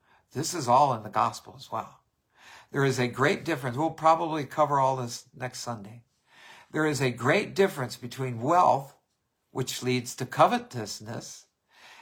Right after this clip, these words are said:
and selfishness, and that which is held and dispensed in the spirit of stewardship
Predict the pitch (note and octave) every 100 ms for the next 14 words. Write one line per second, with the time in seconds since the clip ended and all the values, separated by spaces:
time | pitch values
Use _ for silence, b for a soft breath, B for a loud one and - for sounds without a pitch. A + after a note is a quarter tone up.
0 | B D#3 E3+ - G3+ A#3 - B2 - G#2+
1 | - - B B - C#3 F3 F3 - D#3+
2 | E3 D#3 C#3+ B2+ C#3 D3+ D3 D#3+ - B2
3 | B2 - - C#3 D#3 - C3 A#2+ C3+ D3+
4 | - - C4 D4 F3+ - - -